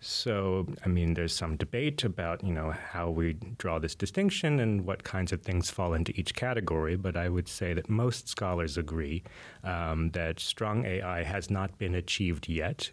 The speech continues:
and there's some debate about whether or when it ever will. Um, so, uh,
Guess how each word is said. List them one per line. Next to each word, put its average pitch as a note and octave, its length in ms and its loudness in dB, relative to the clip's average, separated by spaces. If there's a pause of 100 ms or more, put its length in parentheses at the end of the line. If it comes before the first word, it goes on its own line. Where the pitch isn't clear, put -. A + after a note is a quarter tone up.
(100)
and F2 180 2
there's E2 180 2
some E2+ 200 0
debate F2 400 -4
about F2 280 -2
whether E2+ 520 0
or D#2+ 160 2
when D#2+ 340 2
it E2 180 -4
ever D#2+ 240 0
will. D2+ 440 -4 (600)
Um, D#2 500 -2 (640)
so, E2+ 840 0
uh, E2 500 0